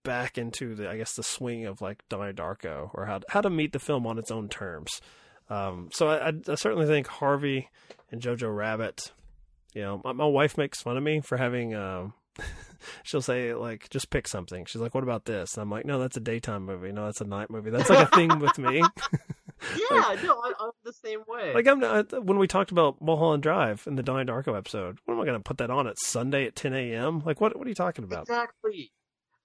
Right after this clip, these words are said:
Speaker 2: My wife, uh, because she was worried that It Part Two was gonna be too scary,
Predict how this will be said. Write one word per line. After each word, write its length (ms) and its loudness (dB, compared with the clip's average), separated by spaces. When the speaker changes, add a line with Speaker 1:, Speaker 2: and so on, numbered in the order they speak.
Speaker 2:
My 160 6
wife, 460 0
uh, 480 4
because 320 2
she 100 2
was 160 6
worried 440 6
that 200 6
It 260 2
Part 260 4
Two 180 2
was 120 4
gonna 140 2
be 120 -2
too 160 0
scary, 560 6